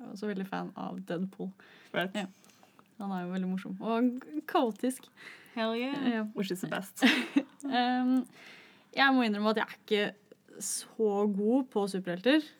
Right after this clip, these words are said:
Speaker 1: Jeg var det en gang, for lenge siden, men no more. Eh, så jeg har ikke lest så mye rare superhelter selv, men jeg har blitt anbefalt, ehm, en serie som heter Black Hammer,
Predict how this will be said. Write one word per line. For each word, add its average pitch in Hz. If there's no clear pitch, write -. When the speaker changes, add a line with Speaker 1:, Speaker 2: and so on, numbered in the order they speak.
Speaker 1:
Jeg 208
var 180
det 208
en 233
gang, 254
for -
lenge 202
siden, 226
men 202
no 202
more. 220
Eh, 208
så 214
jeg -
har 208
ikke 269
lest 202
så 247
mye 196
rare 175
superhelter 185
selv, 311
men 247
jeg 262
har 262
blitt 262
anbefalt, 208
ehm, 226
en 226
serie 196
som 214
heter 220
Black 208
Hammer, 208